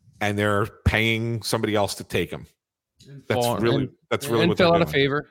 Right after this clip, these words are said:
Speaker 2: with the coach
Speaker 1: Yeah.
Speaker 2: too, so,
Speaker 1: Yeah.
Speaker 2: yeah.
Speaker 1: I mean, uh, I mean, so it's, it's, and people wanna think that, that if people think it's a failure, it's not. Um, Kevin Hayes, that was his value.
Speaker 2: Okay.
Speaker 1: That was the va-, because of the contract, not because of what he can do as a player,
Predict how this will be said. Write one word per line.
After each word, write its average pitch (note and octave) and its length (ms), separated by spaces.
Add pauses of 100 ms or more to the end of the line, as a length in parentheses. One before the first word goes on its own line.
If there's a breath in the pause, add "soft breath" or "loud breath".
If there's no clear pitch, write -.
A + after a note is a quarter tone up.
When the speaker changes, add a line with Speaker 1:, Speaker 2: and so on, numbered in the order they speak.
(100)
Speaker 2:
with A#2 80
the - 60
coach B2 200
Speaker 1:
Yeah. A#2 160
Speaker 2:
too, A2+ 380
so, - 160
Speaker 1:
Yeah. B2+ 220
Speaker 2:
yeah. B2+ 100
Speaker 1:
I A2+ 80
mean, A2+ 120
uh, A#2+ 280
I B2+ 40
mean, C3+ 140
so C3 200
it's, C3 200
it's, B2+ 220
and A2+ 260
people D#3 220
wanna C3 200
think A#2+ 200
that, G#2+ 320
that G#2 260
if G2+ 80
people C#3 220
think - 180
it's G#2+ 140
a E2+ 60
failure, A#2 500
it's - 180
not. E2+ 360 (760)
Um, F#2+ 400 (500)
Kevin A#2+ 280
Hayes, A#2 400
that G2+ 200
was A2+ 200
his A2 180
value. D2 480 (640)
Speaker 2:
Okay. - 180 (300)
Speaker 1:
That G#2 180
was A2+ 180
the A2 100
va-, G2+ 200
because A2+ 460
of G2 100
the F#2+ 80
contract, F#2 540
not G2+ 220
because B2 340
of G#2 140
what A2+ 100
he G#2+ 80
can G2+ 160
do G2+ 140
as D#2+ 80
a E2+ 60
player, F2+ 540